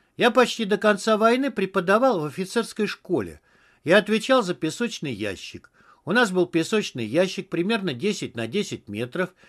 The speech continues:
и там разыгрались какие-нибудь сражения, в основном из Первой мировой войны или восемнадцатого века. Мы прорабатывали, как должен вести себя офицер в той или иной ситуации. Пятнадцатого января тысяча девятьсот сорок пятого года русские прорвались.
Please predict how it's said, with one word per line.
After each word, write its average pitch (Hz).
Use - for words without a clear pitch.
и 127
там 220
разыгрались 220
какие-нибудь 175
сражения, 180
в -
основном 180
из -
Первой 185
мировой 175
войны 147
или 135
восемнадцатого 190
века. 107
Мы 220
прорабатывали, 214
как 220
должен 151
вести 160
себя 143
офицер 123
в -
той 202
или 160
иной 208
ситуации. 107
Пятнадцатого 170
января 135
тысяча 226
девятьсот 135
сорок 165
пятого 127
года 185
русские 208
прорвались. 185